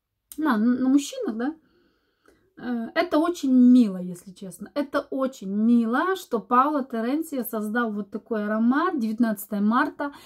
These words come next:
и, скорее всего, этот парфюм приурочен именно к Фесте ди Папа, то есть к, ко дню всех пап.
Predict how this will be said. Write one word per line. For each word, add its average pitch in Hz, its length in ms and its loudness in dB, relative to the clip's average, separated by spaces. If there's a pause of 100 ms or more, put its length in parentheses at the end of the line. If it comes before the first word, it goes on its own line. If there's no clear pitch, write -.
(240)
и, 262 100 2
скорее 262 420 2
всего, 240 420 -2
этот 269 300 -2
парфюм 247 400 0
приурочен 226 560 -2
именно 226 500 0
к 196 360 -10
Фесте 220 300 -8
ди 208 120 -6
Папа, 185 460 -14
то 208 80 -12
есть 196 440 -12
к, 196 420 -12
ко 226 140 2
дню 254 480 6
всех 240 320 -6
пап. - 320 -12